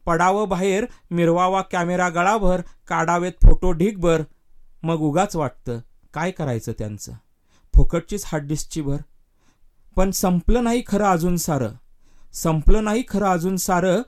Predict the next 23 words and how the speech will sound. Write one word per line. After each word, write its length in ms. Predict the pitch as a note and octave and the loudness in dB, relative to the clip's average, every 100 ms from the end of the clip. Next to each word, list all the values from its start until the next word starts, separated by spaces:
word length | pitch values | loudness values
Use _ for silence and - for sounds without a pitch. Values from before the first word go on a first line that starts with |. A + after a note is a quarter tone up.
| - - - | -10 -20 -8
कॅमेऱ्याच्या 520 | F3+ E3 F#3 G3+ F#3+ | -2 0 0 -2 -4
डोळ्याला 400 | G3+ F3+ E3+ F3 | -2 -2 0 -2
लावला 340 | F3+ F3 D#3+ E3 | -2 -2 -2 -2
डोळा 360 | D#3 E3+ D#3 E3+ - - - | 0 0 0 -2 -10 -16 -10
की 60 | |
अजूनही 540 | - C#3+ C3+ E3+ F#3 G#3+ | -4 -4 0 0 0 0
विसरून 440 | F3 - E3 E3+ | -4 -2 -2 -2
जातो 320 | D#3 D#3 - | -2 -4 -6
आजही 520 | F3+ D3+ C#3 C#3+ F#3 | -10 -6 -4 -2 -2
मी 120 | G3 F#3 | -2 -2
स्वतःला. 540 | D3 - C3+ B2 A2+ - _ - - - | -2 -2 -4 -4 -6 -12 _ -20 -20 -8
मग 140 | D#3 D#3+ | -4 0
उरते 400 | D#3+ D3+ - F#3 - | 0 0 0 -2 -2
ती 80 | |
फक्त 300 | F#3 F3 - F#3 | -4 -4 -4 -6
फ्रेम, 420 | - - G3+ D#3 D#3 - - - C3 | 2 6 6 4 -2 -12 -20 -20 -6
ज्यात 240 | D3+ D3+ | -4 -2
उतरायचा 500 | C#3+ - D#3+ E3 F3 | -6 -6 -6 -4 -6
असतो 240 | D#3+ - D#3 | -8 -6 -8
तो 160 | E3 | -6
मेंदू 360 | D3+ D3 D3 D#3 | -6 -4 -2 -2
आणि 220 | D#3+ D#3 | -2 -4
आत्मा. 480 | D3+ C3+ - D3+ | -6 -10 -6 -6